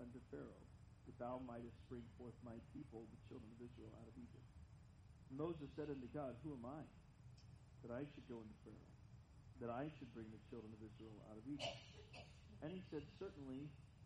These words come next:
I will be with thee, and this shall be a token unto thee, what I have sent thee. When thou hast brought forth the people of, of Egypt, ye shall serve God upon this mountain."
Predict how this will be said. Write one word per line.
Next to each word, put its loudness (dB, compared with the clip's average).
I 4
will 2
be 0
with -4
thee, 0
and 2
this 6
shall 4
be 6
a 0
token 2
unto -4
thee, -4
what -2
I 2
have -2
sent 0
thee. -8
When 2
thou 6
hast -2
brought 2
forth 0
the -4
people 2
of, 2
of 2
Egypt, -2
ye 2
shall 2
serve 2
God 4
upon -4
this -6
mountain." -6